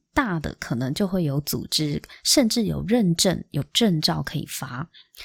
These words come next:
工作的本质就是把你会的去帮不会的人解决问题。职缺名称其实你可以自己取，因为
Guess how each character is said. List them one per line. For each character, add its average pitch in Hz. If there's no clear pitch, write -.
工 349
作 349
的 196
本 147
质 143
就 208
是 220
把 175
你 175
会 208
的 139
去 -
帮 196
不 151
会 214
的 139
人 127
解 -
决 -
问 170
题。 139
职 254
缺 320
名 262
称 269
其 -
实 262
你 240
可 -
以 220
自 190
己 147
取， -
因 254
为 262